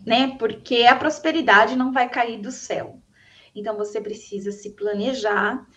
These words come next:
é, nas suas ações. Pra aquelas pessoas que realmente têm desejo de ser próspero,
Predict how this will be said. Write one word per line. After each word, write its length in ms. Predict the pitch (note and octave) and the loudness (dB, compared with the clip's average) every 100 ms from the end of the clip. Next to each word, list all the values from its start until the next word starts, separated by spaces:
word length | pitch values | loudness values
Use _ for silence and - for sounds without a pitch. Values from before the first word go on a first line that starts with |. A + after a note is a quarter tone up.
| - - - | -20 -20 -8
é, 360 | G#3+ G3+ G#3 | -2 0 0
nas 220 | A#3 B3 B3 | 0 -2 -4
suas 380 | - B3 C4 | -4 -2 0
ações. 600 | C4 D#4 - E3 - - | -2 -6 -8 -10 -10 -14
Pra 160 | - A#3 | -6 -4
aquelas 500 | B3+ - G4+ G#4 G#4 | -2 4 6 6 2
pessoas 960 | - D4 - G#3+ G#3 F#3 - - - _ _ _ _ | -4 -8 -2 2 2 0 -8 -18 -20 _ _ _ _
que 120 | - A3 | -4 -2
realmente 840 | E3+ F3 D4 F4 C4 G3+ G3 - | 0 0 0 0 -4 -4 -6 -10
têm 220 | - G3+ G3+ | -10 -6 -2
desejo 640 | A3 G3+ G3+ B3 G#3+ F#3 | -2 -4 0 0 0 -6
de 100 | G3 | -12
ser 300 | - F3+ F3+ | -6 -6 -4
próspero, 680 | A#3 A3+ - - F3 F3 | 0 0 0 -8 -12 -12